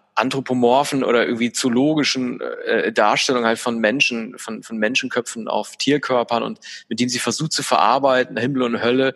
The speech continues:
wer, äh, welche Rolle gespielt hat. Das Bild hat fast schon Angst gemacht, dass sie da stolz präsentiert hat. Aber sie hat doch erzählt, dass viele der Darstellungen auch für die vielen namenlosen Frauen,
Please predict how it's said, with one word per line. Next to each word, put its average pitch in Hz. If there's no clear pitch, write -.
wer, 123
äh, 117
welche 120
Rolle 131
gespielt 120
hat. 107
Das 101
Bild 135
hat 120
fast -
schon -
Angst -
gemacht, 113
dass 113
sie -
da 104
stolz 117
präsentiert 113
hat. 117
Aber 151
sie -
hat 127
doch 131
erzählt, 147
dass 123
viele 160
der 135
Darstellungen 127
auch 120
für 135
die 123
vielen 123
namenlosen 131
Frauen, 127